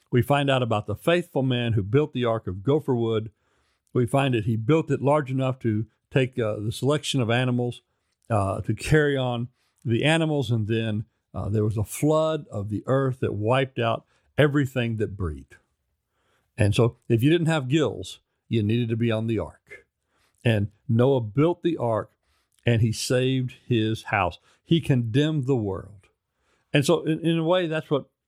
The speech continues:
we, I think, in an increasingly secular and hostile to the religion of God society, uh, have to do, is understand that our faithfulness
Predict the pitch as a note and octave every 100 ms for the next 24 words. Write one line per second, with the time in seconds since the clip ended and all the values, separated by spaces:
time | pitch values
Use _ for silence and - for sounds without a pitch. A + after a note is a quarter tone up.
0 | _ - C3 F3 F#3+ B2 G#2+ G2+ B2 A2+
1 | G#2+ G2+ - C3 - D3+ - A#2+ G#2 -
2 | _ _ _ - - C#3 - A2 A2 A2
3 | G2 F#2+ _ - - B2 - A#2 A2+ A#2+
4 | G#2+ A2+ B2 A2+ G#2+ F#2+ G#2+ G#2+ G#2 G#2+
5 | - A2 G#2 G2 _ _ - - - G2
6 | B2 - A2 G2+ A#2+ B2+ _ _ _ C3+
7 | C3+ D#3 C#3+ - - E3 D#3 C3+ B2+ B2
8 | C3 C3 - D#3+ F3+ - - F#2+ G#2+ B2+
9 | -